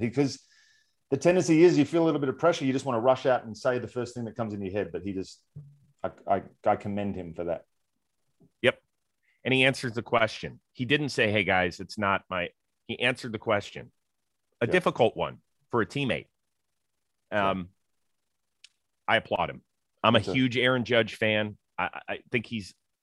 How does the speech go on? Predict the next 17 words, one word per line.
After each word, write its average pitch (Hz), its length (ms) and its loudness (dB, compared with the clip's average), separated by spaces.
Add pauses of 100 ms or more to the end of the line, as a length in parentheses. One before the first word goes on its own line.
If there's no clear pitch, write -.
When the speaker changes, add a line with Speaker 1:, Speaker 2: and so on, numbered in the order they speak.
Speaker 2:
a 101 80 -2
lot 107 240 2
of 113 60 0
what's 110 220 0
right 110 300 2
in, 95 340 -4 (1000)
you 101 140 0
know, 92 320 2
in 92 120 -8
competition 107 840 -2 (240)
in 98 100 -4
this 104 160 -2
country. 107 500 -2 (540)
I'm 110 200 0
rooting 107 280 -2
for 87 240 -4
him. 82 160 -8